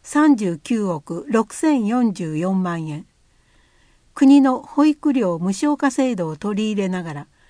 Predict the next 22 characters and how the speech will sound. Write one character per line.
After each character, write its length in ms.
多 140
子 60
世 220
帯 340
の 180
経 300
済 240
的 240
負 120
担 300
を 60
軽 260
減 220
す 160
る 180
県 340
独 200
自 200
の 140
支 240
援 260
や、 180